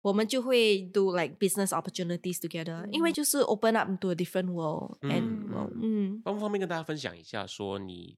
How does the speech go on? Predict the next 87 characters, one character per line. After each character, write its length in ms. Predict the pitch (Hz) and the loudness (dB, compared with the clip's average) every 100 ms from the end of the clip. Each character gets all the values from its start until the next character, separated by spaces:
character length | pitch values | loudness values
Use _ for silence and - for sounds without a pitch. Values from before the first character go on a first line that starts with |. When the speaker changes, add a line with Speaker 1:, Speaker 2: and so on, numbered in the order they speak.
| - | -8
Speaker 3:
最 240 | 240 151 | -4 -4
近 280 | - 143 107 | -4 -8 -8
几 200 | - 90 | -10 -12
次 280 | - 139 110 | -8 -8 -8
接 280 | - 113 | -6 -6
到 180 | 110 110 | -4 -4
过 160 | 98 107 | -4 -6
比 160 | - | -8
较 540 | 95 - 110 98 95 - | -10 -4 -2 -2 -6 -4
有 240 | 131 107 | 0 0
趣 240 | - - 175 | 0 -2 -2
的 100 | - | -4
商 240 | - 127 123 | -4 -4 -2
业 100 | 127 | -4
合 200 | 101 - | -4 -10
作 140 | - | -10
案， 180 | - 92 | -8 -8
是 100 | 120 | -10
怎 100 | 107 | -10
么 60 | 104 | -6
样 100 | 127 | -6
子 120 | 110 | -6
类 100 | 113 | -8
型 160 | - | -6
的 60 | 101 | -8
公 180 | 104 101 | -6 -6
司， 140 | - | -8
然 80 | 95 | -8
后 40 | |
怎 80 | 107 | -8
么 80 | 90 | -8
样 80 | 95 | -10
的 80 | 92 | -8
案 140 | 98 - | -10 -12
子？ 140 | - | -14
可 100 | - | -4
以 40 | 185 | -2
不 80 | 147 | 0
用 100 | 135 | -2
透 100 | 131 | -2
露 120 | 117 | -4
公 120 | 113 | -6
司 140 | 110 | -8
名 140 | 104 85 | -12 -12
字， 160 | - - _ | -20 -20 _
说 200 | - 131 | -8 -4
一 20 | 120 | -2
说 160 | 117 | -4
就 100 | 117 | -6
是 200 | 110 107 | -8 -6
公 200 | - 180 | 0 0
司 220 | 175 165 | 0 -2
的 140 | 139 120 | -4 -4
类 340 | 113 135 151 | -4 -6 -6
型 320 | 107 98 85 95 | -6 -10 -10 -10
啊， 120 | 95 | -8
或 100 | 120 | -8
者 60 | 98 | -8
他 80 | |
们 80 | 104 | -10
是 80 | - | -14
什 60 | 92 | -14
么 80 | |
产 180 | 98 101 | -10 -10
品 180 | 110 139 | -10 -12
啊， 120 | - | -12
还 80 | - | -12
是 80 | - | -14
你 60 | 98 | -12
接 100 | 101 | -12
到 140 | - | -12
怎 100 | - | -10
么 60 | 101 | -10
样 80 | 110 | -10
子 140 | - | -10
一 100 | 98 | -16
些 140 | 95 | -12
sponsor 400 | 101 - 101 92 | -12 -10 -10 -10
或 80 | 90 | -14
者 80 | - | -12
商 180 | - 190 | -12 -12
业 60 | |
合 100 | - | -12
作 160 | - 110 | -14 -14
的 60 | - | -14
机 180 | 71 | -16
会？ 220 | 60 - | -18 -20